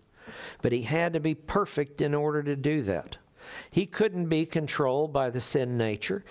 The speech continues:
He couldn't be bound by the sin of Adam.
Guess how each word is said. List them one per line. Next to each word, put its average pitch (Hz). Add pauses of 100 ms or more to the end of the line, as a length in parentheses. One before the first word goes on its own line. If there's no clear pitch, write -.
(160)
He 180
couldn't 160
be 156
bound 135
by 143
the 131
sin 135
of 127
Adam. 135